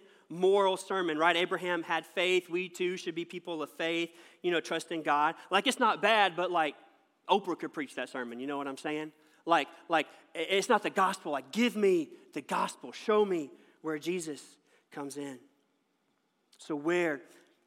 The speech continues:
is Jesus? Won't you turn to Hebrews chapter eleven? Would you turn to Hebrews chapter eleven?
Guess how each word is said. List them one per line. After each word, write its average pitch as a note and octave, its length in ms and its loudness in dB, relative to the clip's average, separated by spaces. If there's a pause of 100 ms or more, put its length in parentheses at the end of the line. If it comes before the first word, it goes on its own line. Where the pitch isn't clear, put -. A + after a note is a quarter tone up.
is D3 160 -12
Jesus? C#3+ 300 -8
Won't E3 160 -6
you F3 60 -10
turn D#3 320 -6
to D3+ 100 -12
Hebrews D3+ 380 -10
chapter C#3 400 -12
eleven? B2+ 320 -16
Would - 2000 -20
you D#3 60 -12
turn E3 200 -8
to D3 60 -10
Hebrews D#3 560 -8 (2250)
chapter C3+ 400 -14
eleven? C3 300 -14